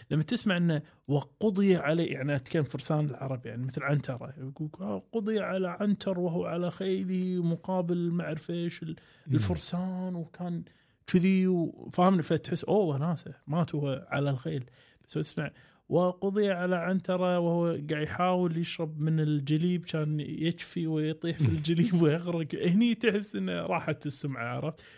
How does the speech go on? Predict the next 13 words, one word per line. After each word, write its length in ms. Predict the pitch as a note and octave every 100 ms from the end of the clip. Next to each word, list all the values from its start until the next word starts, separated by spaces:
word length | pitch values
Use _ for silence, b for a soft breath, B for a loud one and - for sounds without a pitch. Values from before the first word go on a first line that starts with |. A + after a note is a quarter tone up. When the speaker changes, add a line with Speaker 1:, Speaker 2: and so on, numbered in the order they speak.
| B -
Speaker 1:
تدري 300 | E3+ F3+ F3+
مين 140 | F#3+
اللي 120 | F3+ -
حصل 260 | D#3 D3
فيك، 320 | D3 C#3+ -
آه، 300 | C#3 C#3+ C#3
كذي؟ 400 | C3+ D3 D3+ F#3+ - -
Speaker 2:
مين؟ 360 | A#2 F2 D2 - _ -
Speaker 1:
ماجلان. 640 | C#3+ C#3+ C#3 D3+ C#3+ C3+ - _ _ _ _ _ -
Speaker 2:
مين؟ 200 | C#3+ F3+ - b b b b b
Speaker 1:
ماجلان. 680 | C#3+ D3+ E3+ D#3+ D3+ B2+ A#2 - _ _ _ _ -
ماجلان 600 | E3 G#3+ C#4+ D#4 C#4 C#3+
البحارة. 680 | C3+ C#3 - G3+ G#3 C#3